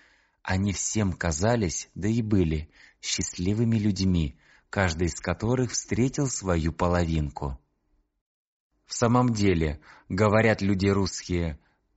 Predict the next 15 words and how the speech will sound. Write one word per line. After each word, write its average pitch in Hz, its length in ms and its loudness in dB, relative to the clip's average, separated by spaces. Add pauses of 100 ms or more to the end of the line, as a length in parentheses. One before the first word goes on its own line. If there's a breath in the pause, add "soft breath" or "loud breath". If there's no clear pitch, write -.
(100)
«Чужую 110 560 2
беду 104 600 2
руками 117 600 2
разведу». 90 800 0 (280)
Ну, 127 440 0 (140)
ушёл 110 560 0
подлец. 76 760 -4 (600 loud breath)
Недостоин, 98 720 2
значит, 82 600 -2 (120)
сбежал 98 600 2
малодушно, 90 840 0 (340 soft breath)
хоть 123 220 -4
бы 123 160 2
родных 123 480 2
пожалел. 90 580 0